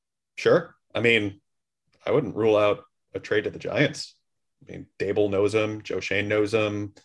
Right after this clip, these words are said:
Um, they have a pretty big need at safety right now. It would be absent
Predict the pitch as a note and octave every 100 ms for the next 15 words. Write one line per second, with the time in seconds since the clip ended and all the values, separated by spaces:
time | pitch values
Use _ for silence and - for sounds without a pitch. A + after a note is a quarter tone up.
0 | _ _ _ _ - F#2 F#2 F2+ E2 -
1 | - F#2 F2+ - G2+ G2 F#2+ - _ _
2 | - G#2 G2+ G#2 G#2 G2+ G2+ G#2+ - G#2
3 | G2+ - A2+ A2+ _ - - A2 A#2+ B2
4 | - _ _ _ _ _ A2+ G2 G#2+ G#2
5 | G#2 G#2 G2 - _ A2 B2 B2 B2 A2+
6 | - - -